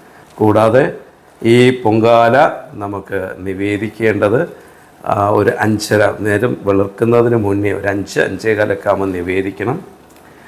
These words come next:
മുന്നിലൊരു കുഞ്ഞ് വന്ന് നിൽക്കുന്നു എന്ന് ഇമാജിൻ ചെയ്തുകൊണ്ട്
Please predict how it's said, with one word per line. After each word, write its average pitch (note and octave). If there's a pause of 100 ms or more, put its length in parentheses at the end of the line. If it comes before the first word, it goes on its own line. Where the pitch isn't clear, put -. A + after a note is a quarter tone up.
(220)
മുന്നിലൊരു C3+
കുഞ്ഞ് C3
വന്ന് B2
നിൽക്കുന്നു B2
എന്ന് G#2
ഇമാജിൻ G2+
ചെയ്തുകൊണ്ട് G2